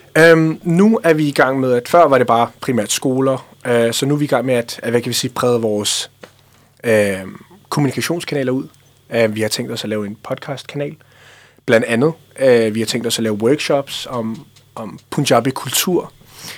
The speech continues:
hvordan man laver, altså, kulturel mad, som folk ikke laver så meget her tit. Øhm, vi har tænkt os at lave, øhm, en, en ny bestyrelse, som, som skal, øh, håndhæve, hvad kan vi sige,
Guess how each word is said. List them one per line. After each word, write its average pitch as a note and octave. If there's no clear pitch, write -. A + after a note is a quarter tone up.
hvordan A#2+
man B2
laver, G#2+
altså, A2
kulturel B2+
mad, A#2+
som A2
folk D#3
ikke D#3
laver C#3+
så D3
meget C#3
her -
tit. -
Øhm, A#2+
vi C3
har A#2+
tænkt B2
os A#2
at A#2+
lave, G#2+
øhm, G2+
en, C3+
en C3+
ny D3+
bestyrelse, D#3
som, A#2
som A#2+
skal, A2
øh, G#2+
håndhæve, B2
hvad A2
kan A2+
vi A2
sige, A2+